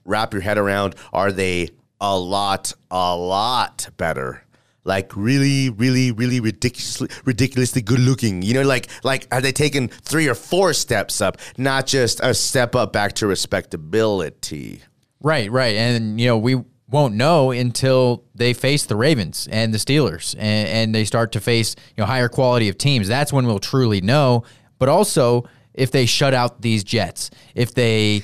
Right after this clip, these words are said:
Speaker 1: That's what I'm
Speaker 2: put up
Speaker 1: talking about.
Speaker 2: thirty plus points.
Speaker 1: Did we mention on the podcast here, or was that the radio show?
Speaker 2: It was the show.
Speaker 1: Oh, man. This, you know, again,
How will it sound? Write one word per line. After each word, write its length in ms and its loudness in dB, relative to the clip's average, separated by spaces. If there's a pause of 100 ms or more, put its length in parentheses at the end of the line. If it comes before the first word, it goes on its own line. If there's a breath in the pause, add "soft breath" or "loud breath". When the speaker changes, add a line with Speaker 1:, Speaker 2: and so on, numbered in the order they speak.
(140)
Speaker 1:
That's 220 -2
what 80 4
I'm 80 0
Speaker 2:
put 80 -6
up 60 2
Speaker 1:
talking 240 4
about. 100 0
Speaker 2:
thirty 240 2
plus 280 0
points. 600 -2
Speaker 1:
Did 100 0
we 140 2
mention 240 0
on 60 -2
the 60 -2
podcast 380 0
here, 80 2
or 40 2
was 100 0
that 80 0
the 80 -2
radio 240 0
show? 220 -6
Speaker 2:
It 60 -4
was 120 0
the 60 2
show. 300 0 (140)
Speaker 1:
Oh, 220 0
man. 340 0 (220)
This, 320 -2
you 80 2
know, 100 0
again, 320 -2